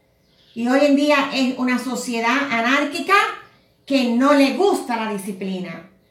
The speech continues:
Y Dios ha establecido un orden para la familia y nosotros como padres, como hijos de Dios, tenemos que preocuparnos por obedecer lo que Dios ha establecido. El propósito de los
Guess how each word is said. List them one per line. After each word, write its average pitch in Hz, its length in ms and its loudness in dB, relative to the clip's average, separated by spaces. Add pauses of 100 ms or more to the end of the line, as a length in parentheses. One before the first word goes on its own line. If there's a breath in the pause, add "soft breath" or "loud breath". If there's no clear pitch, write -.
(300)
Y 277 180 0
Dios 311 560 2
ha 277 200 2
establecido 277 880 -2
un 330 160 2
orden 339 460 4
para 240 240 -2
la 233 40 -4
familia 254 480 -2
y 254 60 2
nosotros 302 680 0
como 226 340 -6
padres, 269 380 4
como 220 280 -4
hijos 320 320 -6
de 285 100 -6
Dios, 196 340 -4 (800 soft breath)
tenemos 247 420 0
que 277 120 -4
preocuparnos 196 960 -6 (320 loud breath)
por 226 160 -6
obedecer 196 920 -4
lo 196 220 -4
que 196 100 -2
Dios 220 260 -2
ha 190 140 -2
establecido. 160 880 -12 (1300 soft breath)
El 302 220 2
propósito 330 760 0
de 247 120 0
los 240 220 -2